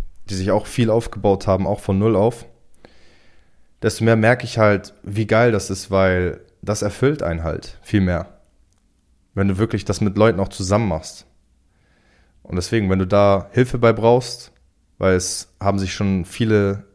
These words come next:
intensive Freundschaften gebildet in unserem Coaching, also ich zu meinen Teilnehmern,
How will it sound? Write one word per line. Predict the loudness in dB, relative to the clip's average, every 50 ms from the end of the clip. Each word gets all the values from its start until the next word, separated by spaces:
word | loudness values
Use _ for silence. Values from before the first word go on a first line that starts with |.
| _ _ _ _ -6
intensive | -4 -2 -2 -2 -2 -2 -4 -4 -6
Freundschaften | -4 -2 0 0 0 0 -2 -4 -4 -4 -6
gebildet | -4 0 0 0 0 -2 -4
in | -4 -2 -2 0
unserem | -2 -4 -4 -2 -4 -2 0
Coaching, | 2 0 0 0 0 -2 -2 0
also | 0 -2 -2 -2
ich | -2 -2 -2 -4 -6
zu | -8 -4 0
meinen | 0 2 2 0 0
Teilnehmern, | 2 2 2 2 2 2 0 0 -2